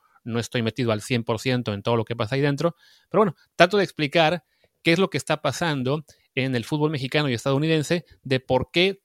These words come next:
tantos jóvenes de Estados Unidos se están yendo y están fichando con ju-, con clubes europeos, y a la vez, por qué en México no pasa, y sobre todo, por qué no es tan sencillo como simplemente decir,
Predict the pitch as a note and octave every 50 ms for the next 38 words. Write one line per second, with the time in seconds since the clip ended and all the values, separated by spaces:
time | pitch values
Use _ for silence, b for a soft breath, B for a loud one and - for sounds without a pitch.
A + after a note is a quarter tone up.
0 | _ - E3+ E3+ F3 F3 - - C#3 - - - F#3 F#3 E3+ C#3 A2 A2+ A#2+ B2+
1 | - - A#2+ G#2 - - C#3 C#3 D3 C#3 - C3 C3 D#3 D#3 C3+ A2+ G#2+ G#2+ -
2 | - _ _ _ - - A2+ - - C#3 C3+ C3+ C3 C3+ D3+ C#3+ C3 C3 C3 C#3
3 | D3+ - - C#3 A2 - _ B2 B2+ B2 - A2+ - - C#3+ C#3 C3 B2+ A#2+ -
4 | A2 G#2 - C#3+ - - A#2+ - - C#3 C3 A#2+ C#3+ C#3+ C#3+ C3+ - D#3+ D#3 F3
5 | E3+ - b b b b b b b b D#3+ D#3 D3+ D3 D3+ D#3 E3 F3 F3+ F#3+
6 | - - - _ _ _ _ _ - D3+ - B2+ _ - F3 F3+ F3+ F3 F3 F#3
7 | F3 C#3+ - E3 - - F3+ F#3+ F#3+ _ _ _ _ _ - B2+ D3 F#3 F#3 _
8 | G3+ F#3+ F#3 D#3 - G3 G#3+ - E3 - - C3 - - F3+ G3+ G3 _ D3 C3
9 | B2 - E3+ F3+ F3+ F3+ F#3 - - - D3+ C#3 C3 - C3 B2+ A#2+ - - E3
10 | D#3 C#3 C#3+ D#3+ D#3 - A#2+ A2+ A2+ - - C#3+ C#3+ C#3 - D3 C#3+ C3 C#3 C#3
11 | C#3 - C#3 B2+ A#2 - C#3+ D3 E3 D#3